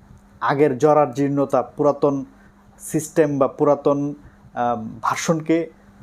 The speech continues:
পিছনে ঠেলে দিয়ে নতুনত্ব, সৃজনশীলতা, ডিজিটাল স্মার্ট বিষয়গুলোকে সামনে নিয়ে এগিয়ে যেতে হবে।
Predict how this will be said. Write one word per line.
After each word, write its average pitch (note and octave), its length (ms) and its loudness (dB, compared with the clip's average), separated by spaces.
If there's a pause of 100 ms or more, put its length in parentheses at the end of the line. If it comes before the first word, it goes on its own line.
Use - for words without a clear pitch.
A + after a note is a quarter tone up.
পিছনে D3 320 -2
ঠেলে D#3+ 260 2
দিয়ে C#3 220 0 (600)
নতুনত্ব, C#3+ 640 0
সৃজনশীলতা, C#3 840 -2 (260)
ডিজিটাল B2+ 460 -4
স্মার্ট - 560 -4 (560)
বিষয়গুলোকে B2+ 640 -2
সামনে B2 360 -6
নিয়ে D#3+ 220 -4 (460)
এগিয়ে A#2+ 240 -2
যেতে A2 200 -6
হবে। G#2 220 -6